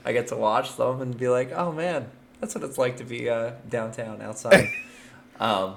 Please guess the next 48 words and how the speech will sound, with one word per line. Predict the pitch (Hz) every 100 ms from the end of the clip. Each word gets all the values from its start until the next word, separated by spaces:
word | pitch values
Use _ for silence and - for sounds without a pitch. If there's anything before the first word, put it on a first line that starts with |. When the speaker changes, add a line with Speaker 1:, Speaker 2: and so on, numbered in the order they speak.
| -
Speaker 1:
but | 160
Speaker 2:
Well, | 269
Speaker 1:
yeah, | 254
Speaker 2:
that's | -
what | 135
outside | 135 147
Speaker 1:
she, | 156
Speaker 2:
my | 156
window | 185 101
Speaker 1:
she's, | 76
Speaker 2:
looks | 80 80
like. | 80 80
Speaker 1:
sh-, | - - - - -
she's | - 214 220
not | 226
even | 214 202
kidnapped | 220 196 190 180 -
in | 175 175 165 - - - - - -
Rush | 185 180 135
Hour. | 78 73
They | 123
get | 147
out | 175 156
of | 110
Rush | 90
Hour, | 82 65 69 - -
and | 127
then | 127 127
Speaker 2:
Yeah, | 82 71
they're | 95 87
Speaker 1:
he | 87
just | 123
Speaker 2:
pulled | 127
Speaker 1:
has | 117
that | 117
Speaker 2:
off | 117
to |
Speaker 1:
one | 123
Speaker 2:
the | 117
Speaker 1:
line, | 123 120 73
Speaker 2:
side. | 69 - -
Speaker 1:
and | 139
it | 151
is | 147 135
now | 143 160
the | 156 151
name | 139 139
of | 139 123 117